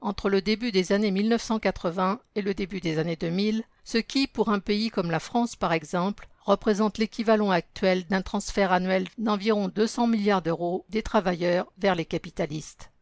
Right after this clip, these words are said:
En transformant des salariés en chômeurs, les capitalistes contribuèrent eux-mêmes à rétrécir leur marché et à démolir eux-mêmes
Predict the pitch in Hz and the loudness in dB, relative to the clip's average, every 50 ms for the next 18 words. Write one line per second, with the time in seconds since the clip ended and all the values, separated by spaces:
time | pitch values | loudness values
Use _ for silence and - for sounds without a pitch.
0 | _ _ _ _ - - - - - - 180 - - - 240 220 220 240 254 226 | _ _ _ _ -10 -10 -10 -8 -8 -8 -8 -6 -2 0 2 4 4 4 4 4
1 | 226 214 - - 226 220 214 214 214 233 196 220 214 202 - - 190 185 180 170 | 2 2 2 4 4 4 4 4 2 0 2 0 0 -2 -2 -2 -2 -2 -2 -2
2 | 160 156 160 - _ _ _ - - 160 - - 170 - - 196 - 208 208 220 | -2 -4 -6 -10 _ _ _ -16 -14 -6 -2 -2 -2 -2 -2 -2 0 2 2 2
3 | 233 214 - - 208 202 202 - 220 196 185 196 214 208 208 - _ - 240 254 | 0 -2 -2 -2 -2 -2 -2 -2 -4 -2 0 2 0 0 0 -2 _ -4 -2 0
4 | 214 196 196 185 175 - - - 185 180 185 185 - - - 190 - - 214 196 | 2 2 2 0 0 -4 -4 -2 0 0 0 0 -2 -2 -2 -2 -2 0 0 2
5 | 190 190 180 185 180 175 170 - - - 185 180 180 214 - _ _ _ - - | 2 2 0 0 0 -2 -2 -2 -4 -4 -2 -2 -4 -4 -6 _ _ _ -8 -4
6 | 208 180 175 165 220 226 214 233 240 240 240 233 - 220 208 202 202 196 202 202 | -2 -2 0 2 2 2 4 4 4 4 2 2 2 2 2 2 0 0 0 -2
7 | 254 | -4